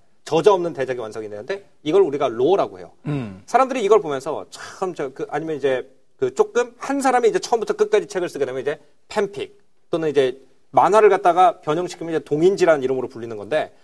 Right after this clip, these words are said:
Speaker 1: 이걸 보고 이제 어떤 사람들은 "참 애들이 할 일 없어가지고 저런 일이나 하고 있다"라고 얘기를 하지만, 사실 로어라는 게 뭔지 생각을 해보면요, 고대 그리스 로마 신화의 스토리텔링과 똑같은 거란 말이죠.
Speaker 2: 음.
Speaker 1: 예를 들어서 어떤 캐릭터들이 어떤 삶을 살았는지에 대한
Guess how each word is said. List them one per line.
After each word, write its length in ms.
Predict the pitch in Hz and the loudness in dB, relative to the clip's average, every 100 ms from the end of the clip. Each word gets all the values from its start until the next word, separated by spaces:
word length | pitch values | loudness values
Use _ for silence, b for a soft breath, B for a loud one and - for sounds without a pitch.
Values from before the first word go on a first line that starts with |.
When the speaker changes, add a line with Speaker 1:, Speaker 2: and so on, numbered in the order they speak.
| b b - | b b 4
Speaker 1:
이걸 180 | 196 | 6
보고 160 | 220 220 | 6 6
이제 100 | 208 | 6
어떤 200 | 165 190 | 4 2
사람들은 380 | 175 160 151 147 | -2 -4 -4 -6
"참 440 | - - - 180 | -8 -12 -10 -4
애들이 200 | 147 139 | -4 -4
할 200 | 147 202 | -2 0
일 80 | 196 | 0
없어가지고 320 | 156 151 131 | 0 -4 -6
저런 200 | - 135 | -6 -6
일이나 180 | 131 131 | -4 -6
하고 240 | 127 160 131 | -6 -4 -4
있다"라고 460 | 101 131 120 113 | -2 -2 -2 -6
얘기를 260 | 117 113 110 | -8 -8 -8
하지만, 380 | 143 - 139 90 b b b | -8 -6 -8 -8 b b b
사실 240 | - 226 196 139 | -4 -2 0 6
로어라는 320 | 185 233 208 | 6 6 0
게 60 | 156 | -2
뭔지 280 | 127 170 170 | -2 -4 -6
생각을 280 | 147 110 | -8 -10
해보면요, 420 | 101 90 82 147 139 _ _ _ _ _ - | -12 -16 -16 -16 -16 _ _ _ _ _ 0
고대 280 | 170 214 247 | 4 6 4
그리스 400 | 185 196 247 262 | 2 0 0 -4
로마 380 | 156 190 208 | 0 2 2
신화의 360 | 202 196 180 180 | -2 -4 -4 -4
스토리텔링과 880 | - - 269 262 - 208 185 180 185 | -8 -8 -8 -8 -6 -4 -2 -2 -2
똑같은 360 | 208 226 - | 0 0 -2
거란 200 | 151 107 | -6 -6
말이죠. 240 | 90 - - _ - | -8 -18 -20 _ -4
Speaker 2:
음. 280 | 147 123 95 _ - | -4 -4 -12 _ 6
Speaker 1:
예를 180 | 196 | 8
들어서 420 | 196 185 196 208 - | 10 8 6 2 2
어떤 320 | 165 175 220 | 2 4 2
캐릭터들이 560 | - 254 254 226 190 214 | 2 -8 -2 -2 2 2
어떤 260 | 165 165 214 | 2 0 0
삶을 240 | 190 190 | 0 -6
살았는지에 500 | 175 208 202 190 175 | -6 -6 -4 -2 -2
대한 300 | 165 156 160 | -4 -2 -2